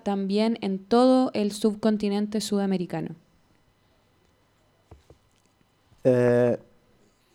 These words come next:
Speaker 2: η Χιλή είναι ένα μεγάλο εξ-, εξορυκτικό κέντρο και οι συνέπειες αυτής της εξόρυξης, ε,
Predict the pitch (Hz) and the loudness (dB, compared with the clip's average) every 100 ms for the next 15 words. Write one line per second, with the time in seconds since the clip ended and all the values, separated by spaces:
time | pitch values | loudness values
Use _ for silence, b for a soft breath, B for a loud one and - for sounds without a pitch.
0 | _ 139 135 120 143 156 165 160 156 156 | _ -4 -4 -2 -2 0 0 0 0 2
1 | 147 151 147 - - - 123 - 120 123 | 4 2 2 -2 -4 -4 -6 -2 -2 -2
2 | - 123 127 123 117 117 117 113 113 123 | -6 -2 2 4 4 4 2 0 -2 -2
3 | 117 123 147 180 190 - 143 131 127 127 | 0 0 -2 -4 -14 -4 0 2 0 0
4 | 127 127 123 135 143 147 147 139 135 - | -2 -4 -6 -2 0 0 0 -2 -4 -4
5 | 143 - 139 - 131 135 135 135 139 - | -6 -6 -8 -6 -8 -2 2 2 2 -6
6 | - 156 151 - 147 135 131 | -4 -4 -4 -6 -2 0 0